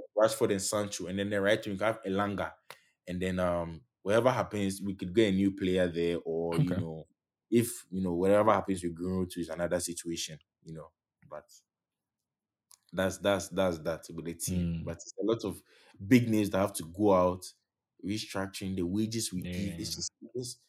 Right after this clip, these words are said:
Speaker 1: it's a lot of things. But, you know,
Speaker 2: It's a
Speaker 1: as
Speaker 2: big
Speaker 1: that's
Speaker 2: job.
Speaker 1: me
Speaker 2: It's a
Speaker 1: saying
Speaker 2: big job.
Speaker 1: this, me saying this is from the footballing perspective. But if we are
Speaker 2: Yeah.
Speaker 1: Richard Arnold and those Ed Woodward who used to be there, if Pogba goes and Ronaldo goes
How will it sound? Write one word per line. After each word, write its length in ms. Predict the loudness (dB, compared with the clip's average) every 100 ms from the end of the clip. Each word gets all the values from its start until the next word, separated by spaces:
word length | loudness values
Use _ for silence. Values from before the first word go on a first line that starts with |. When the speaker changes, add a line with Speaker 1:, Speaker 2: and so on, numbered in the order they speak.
| _ _
Speaker 1:
it's 120 | -6
a 40 | 2
lot 140 | 4
of 160 | 2 -2
things. 460 | -4 -4 -6 -12 _ _ _
But, 100 | -8
you 100 | -4
know, 240 | -2 -2 -4 _ _ _
Speaker 2:
It's 120 | -6 6
a 60 |
Speaker 1:
as 140 | 8 10
Speaker 2:
big 20 |
Speaker 1:
that's 160 | 8 8
Speaker 2:
job. 80 | 4
Speaker 1:
me 20 |
Speaker 2:
It's 100 | 2
a 20 |
Speaker 1:
saying 140 | 4 6
Speaker 2:
big 60 |
job. 0 | 6
Speaker 1:
this, 160 | 4 0 _ _ _ _ _
me 180 | 4 4
saying 300 | 8 8 8
this 160 | 6 4
is 120 | 0
from 140 | 0
the 60 | 0
footballing 520 | 0 2 6 6 4
perspective. 540 | 0 0 -2 -2 -2
But 200 | 2 0 2
if 360 | 0 0 -8
we 100 | -4
are 100 | 2
Speaker 2:
Yeah. 0 |
Speaker 1:
Richard 280 | 2 2 0
Arnold 440 | 2 2 4 2 2
and 140 | 0
those 140 | -2
Ed 120 | -2 -2
Woodward 280 | 2 2
who 100 | 2 2
used 160 | 0
to 40 | -2
be 100 | -6
there, 200 | -6 -8 _ _ _ _ _ _ _ -6
if 180 | -6 -4
Pogba 380 | -4 2 2 2
goes 160 | -2
and 160 | -2 -4
Ronaldo 340 | -2 0 -2
goes 360 | -4 -8 -8 -16